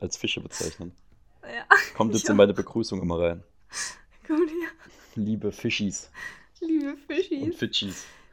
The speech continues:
Speaker 2: Liebe Fischis, es war uns eine Freude.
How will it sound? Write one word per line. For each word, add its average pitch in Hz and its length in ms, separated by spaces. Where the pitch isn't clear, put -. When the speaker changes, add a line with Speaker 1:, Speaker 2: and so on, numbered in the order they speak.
Speaker 2:
Liebe 277 220
Fischis, 269 440
es 247 220
war 233 220
uns 240 80
eine 226 220
Freude. 220 680